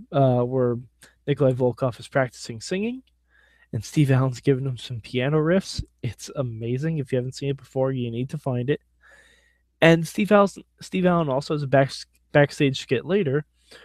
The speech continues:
with Rhythm and Blues with, uh, Honky Tonk Man Greg Valentine.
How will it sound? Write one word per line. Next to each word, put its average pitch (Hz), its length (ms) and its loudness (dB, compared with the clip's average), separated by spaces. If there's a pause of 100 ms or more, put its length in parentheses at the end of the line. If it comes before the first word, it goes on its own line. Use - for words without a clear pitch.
(200)
with 156 200 2
Rhythm 165 240 0
and 185 120 0
Blues 156 520 -2
with, 135 220 0
uh, 123 160 4
Honky 147 280 0
Tonk 165 220 0
Man 156 200 0
Greg 151 220 0
Valentine. 147 600 0